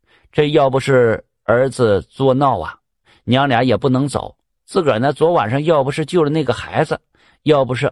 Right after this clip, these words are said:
遇上他家那老爷们儿误会，早就立马就回家了。那正好就撞上胡子，估计一家人呢，都成了刀下鬼了。想来想去呢，这好郎中打了个嗨声，“哈哈，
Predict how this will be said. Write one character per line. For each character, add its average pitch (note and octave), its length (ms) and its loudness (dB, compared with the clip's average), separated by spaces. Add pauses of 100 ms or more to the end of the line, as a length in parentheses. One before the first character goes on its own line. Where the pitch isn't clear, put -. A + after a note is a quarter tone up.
(120)
遇 D3+ 160 -4
上 C3 180 0
他 C3 140 -4
家 C#3 100 0
那 C#3+ 80 -2
老 G2 220 -2
爷 G#2 180 -2
们 D3+ 100 0
儿 F3 60 -2
误 G3 180 -4
会， - 220 -4 (580)
早 A#2 240 -2
就 F#3 140 0
立 A#3+ 180 0
马 B2+ 200 -2
就 B2+ 120 -4
回 C#3 200 -4
家 C3+ 200 -2
了。 - 140 -6 (400)
那 F#3 140 -2
正 F#4 280 -2
好 A2+ 220 -2
就 B2+ 80 0
撞 C3+ 240 0
上 A#2+ 140 0
胡 G2 280 -4
子， - 140 -8 (600)
估 C#3 180 -2
计 C#3+ 180 -4
一 C3 100 -2
家 A2 180 0
人 G#2 140 -2
呢， G#2 140 -6 (320)
都 D#3+ 220 2
成 B2+ 180 -2
了 B2+ 100 2
刀 A#2+ 220 0
下 A2 180 -4
鬼 E2+ 280 -10
了。 E2+ 120 -12 (680)
想 - 180 -2
来 G#3+ 160 0
想 E3+ 240 -2
去 A#3 220 -4
呢， F3 200 0 (440)
这 D#3 100 -2
好 A#2+ 260 0
郎 C#3 220 -2
中 D#3 240 -2 (220)
打 G2+ 220 0
了 B2+ 100 0
个 B2+ 100 -2
嗨 D3+ 300 -2
声 D3+ 260 -4 (200)
，“哈 - 240 -6
哈， B2+ 220 -4